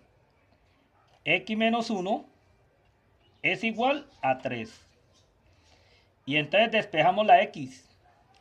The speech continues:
X es igual a tres más uno. Y tres más uno, eso me da cuatro. Y de una vez le hacemos el pequeño rectángulo. Y entonces ya sabemos que X vale cuatro.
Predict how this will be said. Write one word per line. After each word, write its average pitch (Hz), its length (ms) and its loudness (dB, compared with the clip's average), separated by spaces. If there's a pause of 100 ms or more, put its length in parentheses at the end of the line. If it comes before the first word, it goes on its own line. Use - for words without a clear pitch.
(120)
X 175 360 -4
es 220 140 -4
igual 208 420 0
a 220 180 6
tres 220 400 -2 (760)
más 135 300 2
uno. 135 280 -10 (880)
Y 147 120 -2
tres 196 220 0
más 220 220 4
uno, 233 400 -4
eso 208 300 -2
me 165 100 -2
da 160 220 6
cuatro. 202 420 0 (1600)
Y 165 140 -2
de 180 140 0
una 226 260 10
vez 262 320 0
le 156 100 4
hacemos 196 580 2 (280)
el 160 180 -4
pequeño 170 460 -6
rectángulo. 143 640 -6 (2250)
Y 135 100 -6
entonces 170 320 -2
ya 208 140 2
sabemos 214 320 0
que 160 180 -4
X 165 220 -8
vale 175 240 4
cuatro. 139 400 -4